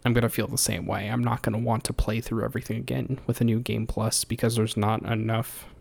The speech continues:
changed between the way you interact with the world from the beginning to the end, if that makes sense. Like, you get new gadgets and stuff,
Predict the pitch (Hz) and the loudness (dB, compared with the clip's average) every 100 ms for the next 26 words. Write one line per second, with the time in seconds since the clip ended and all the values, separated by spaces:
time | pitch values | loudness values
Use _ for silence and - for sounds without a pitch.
0 | - - - - 127 123 156 160 - - | -20 -12 -6 0 2 4 2 0 -6 -10
1 | - - 127 - - 135 135 139 139 139 | -12 -2 -2 0 2 4 6 4 2 0
2 | - - - 120 120 113 117 113 110 117 | -8 -8 -4 0 2 4 4 4 2 2
3 | 127 123 123 123 127 120 110 113 113 117 | 0 0 2 2 2 2 2 0 2 2
4 | 123 - 117 127 185 - - - - 180 | 2 -4 -2 2 2 0 -10 -20 -4 0
5 | 180 175 - 196 190 131 - 151 139 123 | 0 0 2 0 0 -2 0 0 0 -2
6 | - 107 123 131 - 107 127 - 120 131 | 0 0 0 0 0 -2 -2 -2 -2 -4
7 | - | -8